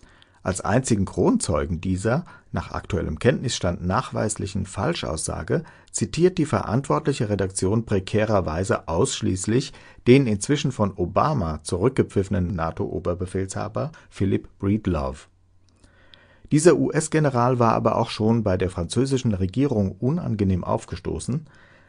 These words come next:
weil er den regelmäßig an die U-S-Administration weitergegebenen Erkenntnissen der französischen Dienste widersprochen hatte. So erklärte der französische General Christophe Gomard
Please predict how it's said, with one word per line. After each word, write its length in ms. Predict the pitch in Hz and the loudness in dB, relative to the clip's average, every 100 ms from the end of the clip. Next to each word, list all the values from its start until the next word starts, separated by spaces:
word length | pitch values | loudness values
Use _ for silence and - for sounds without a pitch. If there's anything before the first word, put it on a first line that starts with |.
| _ _ | _ _
weil 200 | 101 131 | 4 4
er 80 | 120 | 4
den 160 | 110 | 4
regelmäßig 880 | 104 104 151 160 107 113 - 170 - | 2 2 0 2 2 0 0 -4 -2
an 100 | 104 | -2
die 140 | 101 - | -2 -2
U-S-Administration 1200 | 104 - - - - 95 90 - 90 - 104 92 | -2 -2 -2 -6 -6 -4 -4 -4 -4 -2 -2 0
weitergegebenen 800 | 90 101 117 107 101 95 90 - | 0 0 0 2 0 0 -2 -4
Erkenntnissen 840 | - - 160 101 95 107 180 - _ - | -6 -4 -4 -4 -4 -2 -2 -4 _ -6
der 80 | 90 | -2
französischen 640 | 90 90 90 90 90 87 | -2 0 -2 -2 -2 -2
Dienste 440 | 92 95 - 120 110 | 0 -2 0 0 0
widersprochen 640 | 104 107 - 98 - 78 | 0 -2 -2 -4 -2 -6
hatte. 260 | 64 - 71 - _ _ _ | -6 -8 -10 -18 _ _ _
So 160 | - 117 | 0 0
erklärte 520 | 101 - 113 135 143 | 2 4 4 4 4
der 200 | 120 110 | 4 4
französische 720 | - 95 - 131 147 143 127 | 2 2 2 0 0 -2 0
General 580 | 113 104 92 90 98 120 | 2 2 2 2 2 0
Christophe 580 | - 120 - - 113 - | 0 -2 0 -4 -4 0
Gomard 480 | 95 82 78 131 | 0 2 -2 -6